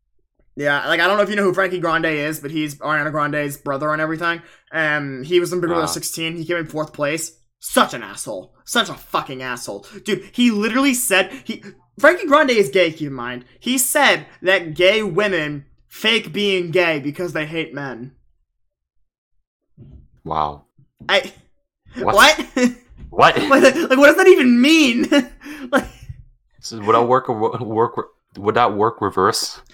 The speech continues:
Speaker 1: Yeah, no, no, no, it wouldn't work reverse. According to Frankie Grande, it would not work reverse. 'Cause, you
Speaker 2: Okay.
Speaker 1: know, th-, he, he's, he's not a fake gay, according to him, but all women are fake gays.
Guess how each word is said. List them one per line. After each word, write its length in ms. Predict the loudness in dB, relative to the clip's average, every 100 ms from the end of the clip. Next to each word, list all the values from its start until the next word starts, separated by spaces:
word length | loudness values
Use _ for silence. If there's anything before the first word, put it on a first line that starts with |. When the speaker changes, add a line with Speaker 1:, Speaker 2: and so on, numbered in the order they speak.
| -20 -2
Speaker 1:
Yeah, 240 | 0 0
no, 180 | 0 2
no, 240 | 2 2 -2
no, 260 | -6 -4
it 80 | 0
wouldn't 180 | 0 2
work 100 | 0
reverse. 400 | 0 -2 -6 -12 _ _
According 240 | -4 -2 0
to 40 |
Frankie 200 | -2 2
Grande, 240 | 2 2
it 100 | 0
would 100 | -2
not 140 | -2 0
work 140 | -2
reverse. 360 | -4 -8 -10 -16 _ _ -12
'Cause, 200 | -8 -4
you 40 | -2
Speaker 2:
Okay. 100 | -2
Speaker 1:
know, 60 | -4 _ _ -12
th-, 160 | -10
he, 180 | -6 -2
he's, 220 | 0 0
he's 340 | -2 0 0 2
not 200 | 4 2
a 40 |
fake 280 | 2 -2 0
gay, 200 | -4 -4
according 340 | -4 -6 -6
to 60 | -8
him, 180 | -10 -8
but 80 | -2
all 260 | 2 2
women 220 | 0 -2 -4
are 100 | -4
fake 320 | -4 -6 -8
gays. 460 | -10 -10 -14 -18